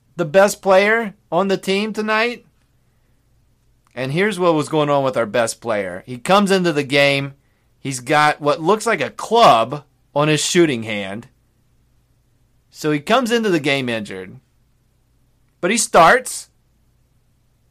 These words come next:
Then early in the game, he gets hit in the face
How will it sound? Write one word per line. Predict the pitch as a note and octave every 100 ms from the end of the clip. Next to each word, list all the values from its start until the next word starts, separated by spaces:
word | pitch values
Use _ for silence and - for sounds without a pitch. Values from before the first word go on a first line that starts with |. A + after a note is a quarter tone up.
| _ _ _ _ _ _ _ -
Then | B2+ G3+ C#4 C#4+ G#3
early | A#3 A#3
in | A3+
the | G#3
game, | D#3 F3+ G3 G#3+
he | F3
gets | F3 F3+
hit | B2 F#3 G#3
in | A3
the |
face | A3 - D3+ F3+ E4 - -